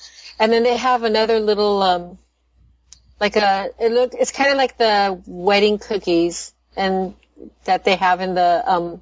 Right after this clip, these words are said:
Mexican restaurants. It has a real long name.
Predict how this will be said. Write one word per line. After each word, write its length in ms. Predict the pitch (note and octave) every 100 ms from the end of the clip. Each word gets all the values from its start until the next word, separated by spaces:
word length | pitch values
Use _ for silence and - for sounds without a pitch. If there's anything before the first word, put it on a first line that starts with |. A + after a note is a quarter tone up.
| _
Mexican 400 | F#3+ F3 F#3+ F#3
restaurants. 640 | F3+ F3+ - F3 E3 - - _ - - - _ _ _ - _ _ _ _ _ _ _ -
It 60 |
has 200 | F#3 G#3
a 40 | F#3+
real 240 | F#3 G3+
long 260 | F#3+ F3+ F3
name. 300 | E3 D#3 D3+